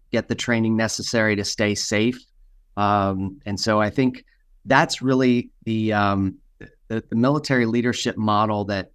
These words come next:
that is not very well understood. And, and this is where your candidates, um, are gonna try to communicate that with companies. Some of the companies they interview with are gonna be people that are former J M Os, and some will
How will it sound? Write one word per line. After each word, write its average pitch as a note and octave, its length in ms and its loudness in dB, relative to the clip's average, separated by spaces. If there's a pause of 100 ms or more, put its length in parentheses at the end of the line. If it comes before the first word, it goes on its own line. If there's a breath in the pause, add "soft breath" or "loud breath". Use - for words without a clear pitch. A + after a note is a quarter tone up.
that G2+ 140 -2
is G2+ 180 -4
not B2+ 380 2
very A2+ 180 2
well G#2 280 0
understood. G2+ 580 -2
And, G2+ 260 -2
and G#2 160 -4
this A2+ 200 -2
is G2 120 -4
where A2 140 0
your G#2+ 200 0
candidates, A2 720 0 (440 soft breath)
um, G#2 240 0
are G#2 100 -4
gonna A2 160 2
try A2+ 280 0
to A2 80 -2
communicate A2 720 0
that G2+ 340 0
with A2 240 -2 (180)
companies. G#2+ 680 -2 (260)
Some C3 240 2
of C3 40 4
the B2+ 60 0
companies C3+ 460 -2
they C3 100 0
interview B2 380 0
with A#2 240 0
are A#2 80 0
gonna A2 180 -2
be G#2+ 160 -2
people A#2 460 -2
that G#2 280 0 (300)
are A#2 240 -2
former A#2 320 2
J A2 240 -2
M G#2 100 2
Os, A2 440 -2
and G#2+ 100 -6
some B2 280 0
will A2 340 -2